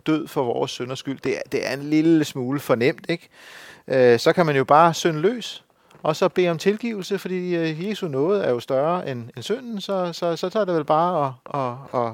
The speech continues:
at synde løs derudad. Og så ved vi jo godt,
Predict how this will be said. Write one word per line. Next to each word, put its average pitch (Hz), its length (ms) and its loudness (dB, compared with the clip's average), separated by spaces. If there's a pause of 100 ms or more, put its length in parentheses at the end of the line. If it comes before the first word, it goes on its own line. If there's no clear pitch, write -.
(120)
at 123 80 -10
synde 127 240 -6
løs 135 220 -4
derudad. 120 440 -2 (2750)
Og 160 120 2
så 202 100 8
ved 226 240 10
vi 214 80 6
jo 175 120 12
godt, 135 340 8